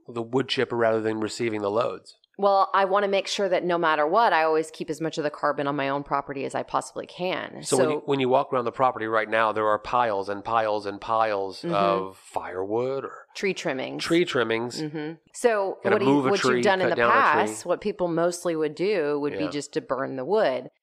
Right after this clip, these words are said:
Speaker 2: But what I've done is continually say, "It's so important to keep the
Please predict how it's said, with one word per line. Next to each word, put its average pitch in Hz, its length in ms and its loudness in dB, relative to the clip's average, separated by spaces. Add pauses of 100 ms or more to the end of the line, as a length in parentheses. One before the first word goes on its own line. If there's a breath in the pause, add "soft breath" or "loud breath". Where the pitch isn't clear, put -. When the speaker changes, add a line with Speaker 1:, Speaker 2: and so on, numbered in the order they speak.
(140)
Speaker 2:
But 175 140 2 (100)
what 165 200 4
I've 220 400 4
done 139 320 -2
is 139 240 -6
continually 170 800 -2
say, 151 580 0 (160)
"It's 175 200 -2
so 185 380 0
important 165 640 -2
to - 100 -18
keep - 360 -12
the 202 140 -4